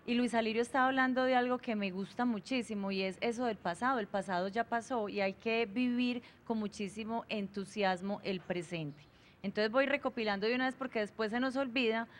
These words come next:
pero porque quiero que nos diga más consejos, más tips para esta Navidad, para que todos estemos bien contentos en la casa.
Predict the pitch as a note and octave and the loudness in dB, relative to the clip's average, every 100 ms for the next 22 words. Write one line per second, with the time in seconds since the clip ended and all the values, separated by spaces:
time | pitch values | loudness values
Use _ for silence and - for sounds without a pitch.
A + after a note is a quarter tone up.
0 | - - - B3+ A#3+ A#3+ G#3 G3 - F#3 | -20 -6 4 6 6 2 -2 -4 -6 -4
1 | F#3+ A#3 G#3+ E3+ F3 F3+ G#3 - G3+ G#3 | -4 -2 -4 -4 -4 0 -2 -2 -2 2
2 | A3+ A3 - A#3 G#3+ A3 F#3 F3 F3 G#3 | 2 2 -2 -6 -2 -2 0 -2 -2 0
3 | A#3 A#3 - A#3+ - A3 G3 F3+ - G#3+ | 0 0 -4 -4 -2 -2 0 -2 -2 -2
4 | G#3 F#3+ G#3 G3+ F#3+ F#3+ F#3 G3 G#3+ A3+ | 0 0 0 2 0 -2 -2 0 0 -2
5 | G#3 F#3 G3+ G3 A#3+ A#3+ A#3 A#3+ A3+ A3+ | -4 -4 -4 -4 0 0 0 -2 -2 -4
6 | A3 A3 A3 G3 F#3+ A#3 G#3 G3+ | -4 -4 -4 -4 -2 2 2 0